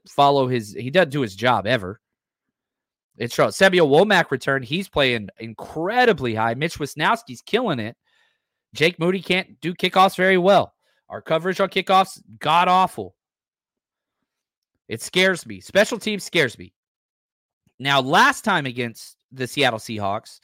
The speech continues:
the good news was we got a turnover on special teams. Shout out to Ronnie Bell. And so maybe we could say, "Hey, he's got one built up." <laughs> But sadly, that's not the way it works. You gotta go out there and play clean. And that's what's, ah, that's rough. Sean,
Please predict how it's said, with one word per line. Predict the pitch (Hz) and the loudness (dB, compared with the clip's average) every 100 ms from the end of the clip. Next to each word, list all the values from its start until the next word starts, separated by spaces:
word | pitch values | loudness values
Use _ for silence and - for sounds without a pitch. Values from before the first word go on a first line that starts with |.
| _ _ | _ _
the | 113 | -2
good | 160 240 | 0 0
news | 214 147 123 | -2 -6 -8
was | 107 101 156 - _ _ _ _ _ - | -8 -6 -8 -14 _ _ _ _ _ -8
we | 131 | 2
got | 208 208 | 2 2
a | |
turnover | 208 277 285 147 | 4 4 4 2
on | 113 | -2
special | - 107 - | -6 -12 -12
teams. | 95 - | -20 -16
Shout | - 104 | -10 -6
out | 120 | -8
to | 160 | -4
Ronnie | 165 202 | 0 0
Bell. | 202 247 208 - _ _ _ _ _ | 2 2 0 -4 _ _ _ _ _
And | 107 | -6
so | - | -2
maybe | 147 185 226 | 2 2 2
we | 220 190 | -2 -4
could | 170 - | -8 -6
say, | 180 170 | -2 0
"Hey, | 190 202 107 _ _ | 2 2 -2 _ _
he's | - 190 | -8 -2
got | 220 202 | 2 2
one | 175 202 | 2 -2
built | 160 190 - | 0 -2 0
up." | 190 139 - - | 0 0 -2 -6
<laughs> | 185 1077 - - 233 - - 165 | -4 -4 -4 -2 -4 -4 -10 -8
But | 160 - | -6 0
sadly, | 214 226 220 | 2 4 2
that's | 220 208 | 0 2
not | 214 202 | 0 0
the | 185 | -2
way | 180 | 0
it | 156 | 0
works. | 135 - _ _ _ _ _ _ _ _ _ _ _ _ _ _ _ _ _ _ _ | -2 -6 _ _ _ _ _ _ _ _ _ _ _ _ _ _ _ _ _ _ _
You | - 127 131 | -16 -14 0
gotta | 180 208 214 | 4 4 4
go | 208 | 2
out | 190 | 2
there | 190 | 0
and | 165 | -2
play | 165 143 | -4 -6
clean. | - 135 160 107 - - | -6 -10 -10 -12 -18 -16
And | 117 120 120 | -12 -10 -2
that's | 143 190 - | 0 0 0
what's, | 175 135 - - 120 | -4 -4 -6 -16 -6
ah, | 139 120 - | -4 -4 -8
that's | 123 139 123 | -12 -8 -2
rough. | 131 | -4
Sean, | - 170 160 | -2 0 0